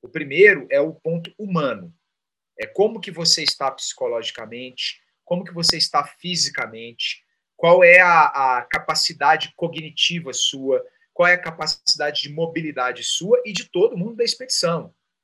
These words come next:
Então, a gente tem que olhar com carinho o número de pessoas que estão ali naquele momento com você.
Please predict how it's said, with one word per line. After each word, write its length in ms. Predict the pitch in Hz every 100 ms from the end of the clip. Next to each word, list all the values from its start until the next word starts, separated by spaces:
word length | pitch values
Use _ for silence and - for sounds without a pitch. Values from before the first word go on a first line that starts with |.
| _
Então, 200 | 113 156
a 60 | 156
gente 180 | - -
tem 140 | 175
que 80 | 165
olhar 340 | 147 160 196
com 180 | 202 190
carinho 680 | 185 127 120 165 226 131 92 _ _ _ _ 127
o 100 | 127
número 300 | 143 196 208
de 100 | -
pessoas 360 | 190 - 180
que 120 | -
estão 240 | 175 202 202
ali 140 | 170
naquele 300 | 185 185 196
momento 360 | 190 170 175 -
com 140 | 175
você. 440 | 185 202 - 90